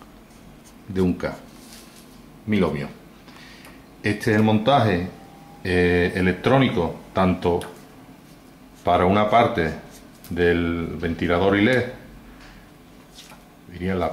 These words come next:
en la zona digital dos, en la pin dos y el pin tres digital, eh, tanto el dos como el tres igual, y lo podemos ver aquí.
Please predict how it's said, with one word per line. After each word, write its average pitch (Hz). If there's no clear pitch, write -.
en 82
la 78
zona 92
digital 92
dos, 113
en 85
la 80
pin 110
dos 113
y 85
el 80
pin 95
tres 127
digital, 139
eh, 90
tanto 85
el 85
dos 110
como 87
el 82
tres 110
igual, 147
y 104
lo 87
podemos 92
ver 104
aquí. 170